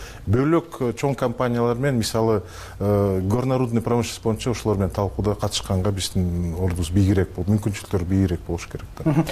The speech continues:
Speaker 2: Данияр мырза, мен, э, дагы бир нерсени, э, жана биз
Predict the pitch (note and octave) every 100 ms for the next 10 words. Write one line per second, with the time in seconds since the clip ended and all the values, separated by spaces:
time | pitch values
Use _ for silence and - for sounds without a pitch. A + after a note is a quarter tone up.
0 | - D3+ E3+ G3+ G#3+ G#3 E3+ E3+ D#3+ C#3+
1 | D3 D#3 F3+ F#3 F#3 F3 F#3+ F#3 F3+ E3+
2 | D3+ C#3+ D3 C#3+ C#3+ C#3 D3+ D#3 D3 C#3
3 | D3